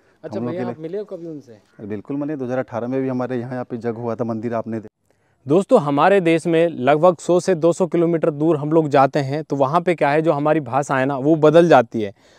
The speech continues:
Speaker 1: हर जगह पे अलग-अलग भाषा बोली जाती है, पर हम लोगों को जो जोड़ के रखते हैं, वो होते हैं बॉलीवुड के गाने। तो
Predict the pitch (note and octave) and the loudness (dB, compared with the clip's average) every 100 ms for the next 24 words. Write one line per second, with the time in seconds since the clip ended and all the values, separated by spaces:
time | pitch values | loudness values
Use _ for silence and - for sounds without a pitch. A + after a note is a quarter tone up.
0 | _ - D#3+ E3 D#3+ E3 E3+ E3 D3+ D#3 | _ -2 2 2 4 2 2 0 4 6
1 | D#3+ D3+ C3+ C#3 C#3+ C3+ C3 B2 A#2 A2 | 6 4 0 -2 -2 0 0 0 -2 -2
2 | A#2+ B2+ F3 D#3 F3+ F#3+ F#3+ F#3 F#3 F#3+ | -4 0 2 2 2 6 6 4 4 6
3 | F#3 - - _ C3 D3+ F#3 G#3+ G3 F3 | 6 2 -10 _ 0 6 8 8 6 2
4 | - F#3 F3 F3 D#3 F#3 D3+ C#3+ D3+ D3 | 2 2 4 4 4 2 4 4 6 4
5 | C#3+ D3 B2+ G#2+ G2 F#2+ G#2+ _ _ _ | 2 0 -2 -4 -10 -12 -18 _ _ _
6 | _ A#2+ A#2 | _ 2 2